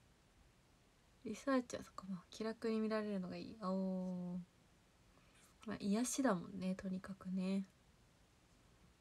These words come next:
うーん、すごい。呪術廻戦もね、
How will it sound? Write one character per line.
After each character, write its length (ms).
う 40
ー 20
ん、 1040
す 260
ご 240
い。 60
呪 100
術 300
廻 180
戦 300
も 80
ね、 540